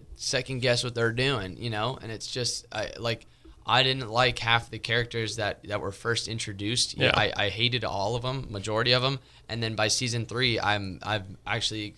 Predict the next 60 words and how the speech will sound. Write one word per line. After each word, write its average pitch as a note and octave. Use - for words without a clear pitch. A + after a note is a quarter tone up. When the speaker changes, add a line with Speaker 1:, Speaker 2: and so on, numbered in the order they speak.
Speaker 1:
grown A#2
to, G2+
like, F#2+
physically A2+
atta-, -
not A#2
physically, G2+
but F#2+
metaphorically A#2
attached A#2+
to G#2
these, F#2+
these -
characters A#2
as G2
we G2+
progress G#2+
to A2
the G2+
point B2+
now A#2
where, G#2
like, G#2
when G#2+
people A#2+
die, A2
I -
don't D3
get A2+
upset. C3+
I'm G#2+
just G#2
like, G#2+
"Oh, D#3+
snap." D3
Like, A2
one D3
of F3
my D3+
favorite D3+
characters B2+
got G#2+
killed B2
off A2+
in A2
season G#2
three. F2+
That's G#2
the A#2
biggest A2
spoiler G2+
I'll F#2+
give F#2+
you. F2+
Towards A#2+
the A#2
end B2+
of B2+
season A#2+
three, A2